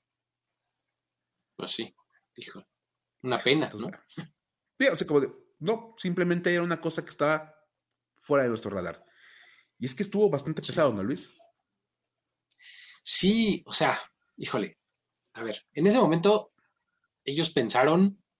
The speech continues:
Speaker 1: o sea, los que lo estaban atendiendo ahí, los trainers, pensaron que eran, que era suficiente contenerlo en un área que estuviera fresca, pues, o sea, lo metieron en
Speaker 2: Ujú.
Speaker 1: una habitación en donde tenía aire acondicionado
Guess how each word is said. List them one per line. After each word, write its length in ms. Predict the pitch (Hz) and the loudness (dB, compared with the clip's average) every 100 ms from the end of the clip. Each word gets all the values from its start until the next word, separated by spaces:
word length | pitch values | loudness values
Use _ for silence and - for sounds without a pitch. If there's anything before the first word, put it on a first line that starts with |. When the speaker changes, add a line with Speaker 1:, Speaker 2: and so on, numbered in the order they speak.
| _ | _
Speaker 1:
o 20 | - | -12
sea, 200 | 101 95 | -10 -8
los 160 | 95 | -8
que 80 | 104 | -6
lo 80 | 95 | -6
estaban 320 | - 123 135 | 0 2 2
atendiendo 460 | 104 95 95 104 95 | 0 -2 -4 -2 -2
ahí, 120 | 98 | -2
los 140 | 95 | -4
trainers, 340 | 101 104 98 - _ | -6 -4 -6 -10 _
pensaron 380 | 117 104 127 143 | -8 -4 -2 -2
que 120 | 135 | 2
eran, 260 | 135 139 - _ _ _ _ _ _ - | 2 2 -4 _ _ _ _ _ _ 0
que 80 | |
era 60 | 151 | 2
suficiente 1000 | 156 143 135 - 160 156 123 117 - - _ _ _ - | 2 4 4 6 2 2 0 0 -2 -10 _ _ _ -6
contenerlo 800 | 139 127 139 151 160 165 160 _ _ _ _ _ - | -6 -2 -2 0 0 0 0 _ _ _ _ _ -12
en 140 | 127 | -6
un 80 | 143 | -4
área 100 | 143 | -4
que 80 | - | -4
estuviera 300 | 123 131 - | -2 -2 0
fresca, 440 | 127 - - - | -2 -2 -4 -14
pues, 200 | - - - | -12 -8 -6
o 20 | |
sea, 280 | 98 90 - | -4 -6 -8
lo 100 | 104 | -10
metieron 340 | 101 - 143 127 | -6 -2 0 0
en 120 | 117 | 0
Speaker 2:
Ujú. 80 | 147 | 0
Speaker 1:
una 140 | 113 | -2
habitación 400 | 98 - - 202 | -4 0 2 4
en 80 | 151 | 2
donde 220 | 113 104 | 0 -4
tenía 200 | 101 101 | -4 -2
aire 140 | 90 | -2
acondicionado 760 | - 87 98 - 196 233 233 | -4 -6 -4 -2 2 4 4